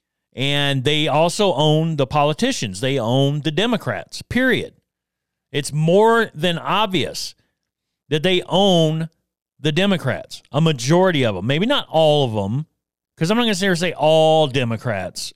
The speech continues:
are the same and all Democrats support communism. I'm not saying that.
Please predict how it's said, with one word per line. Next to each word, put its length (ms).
are 180
the 140
same 400
and 120
all 380
Democrats 540
support 340
communism. 600
I'm 120
not 180
saying 380
that. 260